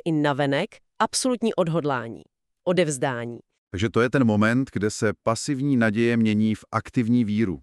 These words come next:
Speaker 1: Přesně. V tom příběhu to funguje jako dramatický zlom. Už to není jen „doufám, že mi Bůh pomůže“, ale je to „dělám teď tento krok, protože věřím, že mi pomůže“.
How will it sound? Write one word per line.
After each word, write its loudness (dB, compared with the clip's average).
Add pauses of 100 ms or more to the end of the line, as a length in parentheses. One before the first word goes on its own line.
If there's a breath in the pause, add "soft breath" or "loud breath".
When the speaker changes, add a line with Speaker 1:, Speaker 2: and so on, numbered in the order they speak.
Speaker 1:
Přesně. 0 (240 loud breath)
V -18
tom 4
příběhu 0
to 2
funguje 2
jako 2
dramatický 0
zlom. 0 (540 loud breath)
Už -4
to 2
není 4
jen 4 (220 soft breath)
„doufám, 4
že 2
mi 2
Bůh -4
pomůže“, 2
ale 4
je 2
to 2 (220)
„dělám 4
teď 0
tento 0
krok, 2
protože -2
věřím, 0
že 0
mi 0
pomůže“. -2